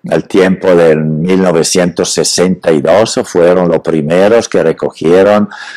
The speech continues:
la, los ayoreos que salieron del monte por primera vez. Mil novecientos sesenta y dos, primera misión salesiana de Puerto María Auxiliadora. Ellos se habían presentado pacíficamente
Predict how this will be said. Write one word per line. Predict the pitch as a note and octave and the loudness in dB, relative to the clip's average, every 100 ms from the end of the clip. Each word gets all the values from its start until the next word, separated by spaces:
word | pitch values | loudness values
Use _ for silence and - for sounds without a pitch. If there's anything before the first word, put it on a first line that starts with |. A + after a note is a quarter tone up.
| - | -16
la, | D#2+ D#2 D#2+ D#2 D2 D2 C#2+ | -4 0 4 4 4 2 0
los | D2 E2 - | -2 -2 0
ayoreos | F2 D2+ E2 E2 G2+ A#2 | 0 2 2 4 4 4
que | - F2+ | 2 -2
salieron | E2+ D#2 E2 F#2+ F#2+ F2+ | 0 0 2 2 2 2
del | E2 D2+ | 0 0
monte | D#2 F2+ F#2+ A2+ | 0 0 2 0
por | - F2+ - | 0 -2 -2
primera | E2 D#2 D#2 D2 | -4 0 2 2
vez. | C2 B1+ - | 0 -4 -6
Mil | D#2 F#2 | -4 -2
novecientos | F2+ F2 E2+ - D#2+ D#2+ F2+ F2 | 0 0 -2 -2 -2 -2 -4 -4
sesenta | E2 - D2+ D#2 D2 D#2+ | -6 -4 -4 -4 -2 -2
y | D#2 | 0
dos, | F#2+ A#2 - - - - | 2 2 0 -12 -20 -6
primera | F#2+ F2+ F2+ F#2+ F2+ | -2 0 2 2 2
misión | F2 D#2 - E2 F2 | 0 -4 -2 -2 0
salesiana | F2+ D#2+ D2 D2+ D2 F2+ G#2+ B2+ - | -2 -2 -2 -2 -2 0 0 -2 -4
de | F#2 | -8
Puerto | - F2 F2 E2+ G2+ | -6 -2 0 0 -2
María | E2+ D#2+ D2 E2 | 0 0 0 0
Auxiliadora. | E2+ D2 D#2 C#2 C2 A#1+ A1 G#1+ B1 - _ _ - - - - | 0 -2 -4 -4 -4 -4 -8 -10 -16 -20 _ _ -20 -20 -20 -6
Ellos | F2+ G#2 A2 | 0 0 0
se | - | 0
habían | D2+ E2 E2 | 0 0 -2
presentado | E2 E2+ D2+ D2+ - D2+ D#2+ E2+ | -2 -4 -2 -6 -4 0 2 0
pacíficamente | - D#2 D#2 D2 E2 D2+ C2+ D2+ E2+ E2 - G#2+ | -2 -6 -6 -4 -6 -4 -4 -2 -4 -2 0 -2